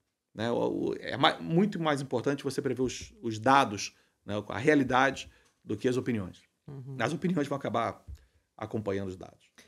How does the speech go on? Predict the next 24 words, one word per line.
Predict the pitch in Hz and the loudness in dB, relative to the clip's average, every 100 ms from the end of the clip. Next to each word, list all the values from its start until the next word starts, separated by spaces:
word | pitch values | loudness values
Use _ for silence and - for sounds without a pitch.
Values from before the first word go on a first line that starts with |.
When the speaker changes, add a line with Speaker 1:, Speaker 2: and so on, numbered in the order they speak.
| _ - | _ -6
Speaker 2:
Deixa | 311 415 | -2 0
eu | |
aproveitar | - 233 226 | 2 2 4
essa | 190 180 | 4 2
pergunta | 180 175 170 | 0 2 0
pra | 170 170 | 2 0
te | - 175 | 0 -2
fazer | - 151 | 0 0
uma | 156 160 | 0 0
questão. | 180 160 | -2 -2
Eu | 139 | 0
sempre | - 208 262 | 2 2 2
falo | - 196 | 4 2
pras | 185 175 | 4 0
pessoas | - 170 160 | 0 -2 0
investirem | 156 147 156 151 | 2 0 0 0
em | 147 | -2
multimercados | 143 156 151 143 135 | -2 -4 0 0 0
em | |
janelas | 135 139 135 127 | -2 0 0 -2
de | - | -2
três | 135 123 123 | -2 -2 0
anos | 147 135 123 | 0 -2 -2
mínimas, | 135 196 165 139 | 0 2 2 -2